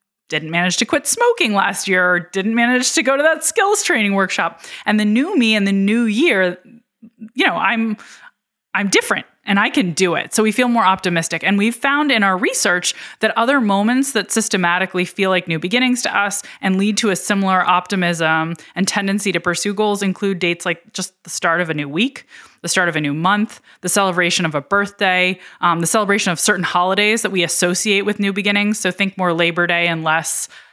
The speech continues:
Valentine's Day. And we've, we've shown in our research that people are more likely to do things like visit the gym uh, at these moments, that they're more likely to set goals on a popular goal-setting website around these, these dates that feel like new beginnings.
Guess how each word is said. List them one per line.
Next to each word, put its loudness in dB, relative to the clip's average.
Valentine's -2
Day. 0
And 2
we've, 0
we've 0
shown 0
in 2
our 2
research 0
that -2
people 0
are 2
more 2
likely 0
to 0
do 0
things -4
like -2
visit -2
the -4
gym -2
uh, 2
at -4
these -2
moments, -4
that -2
they're 2
more 0
likely 0
to 0
set -4
goals 0
on 2
a 0
popular 0
goal-setting 0
website -2
around 0
these, -4
these -6
dates -4
that -4
feel -2
like -2
new -2
beginnings. -4